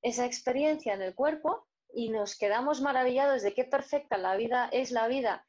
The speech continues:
que me está permitiendo sentir este dolor ancestral que lleva allí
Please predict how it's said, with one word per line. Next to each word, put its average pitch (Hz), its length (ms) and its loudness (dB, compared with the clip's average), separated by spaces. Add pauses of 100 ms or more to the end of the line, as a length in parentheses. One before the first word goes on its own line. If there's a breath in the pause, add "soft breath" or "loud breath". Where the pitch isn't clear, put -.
(140)
que 214 100 -2
me 220 100 -2
está 277 400 -2
permitiendo 247 800 0
sentir 208 680 -2 (140)
este 302 340 0
dolor 254 380 2
ancestral 254 880 0
que 196 120 2
lleva 240 320 4
allí 233 380 0